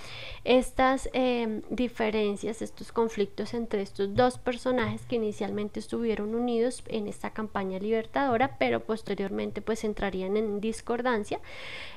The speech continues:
Em, no se pondrían de acuerdo, eh, a tal punto que, pues, va a haber un acontecimiento, y,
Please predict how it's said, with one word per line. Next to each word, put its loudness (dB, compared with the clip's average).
Em, 2
no 8
se 0
pondrían 2
de 2
acuerdo, 6
eh, 6
a 10
tal 12
punto 6
que, 6
pues, 6
va 6
a 6
haber 4
un 4
acontecimiento, 2
y, -2